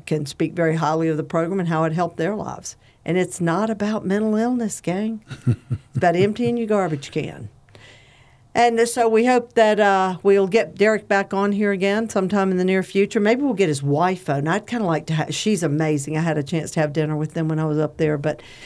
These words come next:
Speaker 1: let's have her on talking
Speaker 2: Kinda
Speaker 1: about
Speaker 2: see
Speaker 1: the
Speaker 2: her,
Speaker 1: family side
Speaker 2: her,
Speaker 1: of it.
Speaker 2: right, her perspective of that.
Speaker 1: Absolutely.
Speaker 2: Yeah.
Speaker 1: All right, well, as we wrap things up here, uh, we just wanna remind you that we are here at Under the Shield twenty-four seven.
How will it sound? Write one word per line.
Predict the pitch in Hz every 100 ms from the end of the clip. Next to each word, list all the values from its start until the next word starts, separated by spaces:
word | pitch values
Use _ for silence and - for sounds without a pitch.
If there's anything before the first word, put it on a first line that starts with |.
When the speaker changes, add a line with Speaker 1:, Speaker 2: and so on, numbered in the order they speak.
| - -
Speaker 1:
let's | 190 233
have | 208 202
her | 208 233
on | 147 139
talking | 170 156
Speaker 2:
Kinda | 139 175
Speaker 1:
about |
Speaker 2:
see | 131
Speaker 1:
the |
Speaker 2:
her, | 104 -
Speaker 1:
family | 196 226 170
side | 180 156 147
Speaker 2:
her, | 139
Speaker 1:
of |
it. | 139
Speaker 2:
right, | 147 131
her | 127 151
perspective | 143 131 - 120 120 113
of | 110
that. | 120 143 - 170
Speaker 1:
Absolutely. | 175 - 165 180 190 - 147 139
Speaker 2:
Yeah. | 110 113 - - - -
Speaker 1:
All | 220
right, | 240 285 -
well, | 202
as | 196
we | 208
wrap | 196 214 208 -
things | 214 196 196
up | 196 196
here, | 202 196 233 220 -
uh, | 180 175 170
we | 185
just | 190 208
wanna | 175
remind | 165 175 170 180 175
you | 196
that | 170 165
we | 190
are | 175
here | 160 190 190
at | 175
Under | 180 175
the | 165
Shield | - 196 202
twenty-four | - 175 170 165 160
seven. | 180 175 196 226